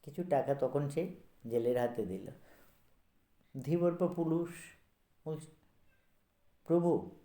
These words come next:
অনুগৃহীত হলাম।" সূচক, "এ কি যাতা অনুগ্রহ? এ যে শুল থেকে নামিয়ে একেবারে হাতির পিঠে চড়িয়ে দেওয়া হলো।"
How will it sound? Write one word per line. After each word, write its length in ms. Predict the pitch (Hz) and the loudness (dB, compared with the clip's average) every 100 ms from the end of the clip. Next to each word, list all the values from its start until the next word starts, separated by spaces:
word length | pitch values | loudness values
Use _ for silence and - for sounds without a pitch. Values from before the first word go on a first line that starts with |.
| - | -4
অনুগৃহীত 600 | 156 156 185 160 180 185 175 | 4 6 6 6 6 10 8
হলাম।" 420 | 120 104 98 - - _ _ _ _ _ _ _ _ _ _ _ - | 8 2 0 -4 -20 _ _ _ _ _ _ _ _ _ _ _ -20
সূচক, 440 | - 165 - 92 - - _ _ _ _ _ _ _ _ _ _ _ _ _ _ _ _ _ - _ - - - - _ _ _ _ _ _ _ - | -4 -4 0 -4 -4 -20 _ _ _ _ _ _ _ _ _ _ _ _ _ _ _ _ _ -20 _ -20 -20 -20 -20 _ _ _ _ _ _ _ -4
"এ 60 | |
কি 180 | 147 208 | -2 0
যাতা 400 | 202 113 107 170 | 0 2 2 4
অনুগ্রহ? 720 | 165 175 190 185 185 175 - - - - | 4 6 4 6 6 6 2 -8 -16 2
এ 140 | 156 | 4
যে 120 | 180 | 4
শুল 340 | 180 170 185 185 | 2 4 4 2
থেকে 220 | 185 208 | 2 4
নামিয়ে 360 | 175 180 185 | 4 6 8
একেবারে 380 | 180 180 185 185 | 8 6 6 6
হাতির 440 | 151 131 - 175 180 | 6 4 2 0 2
পিঠে 280 | 190 196 185 | 0 0 2
চড়িয়ে 300 | 196 202 196 | 0 4 6
দেওয়া 260 | 190 170 | 8 8
হলো।" 280 | 135 113 101 | 8 2 0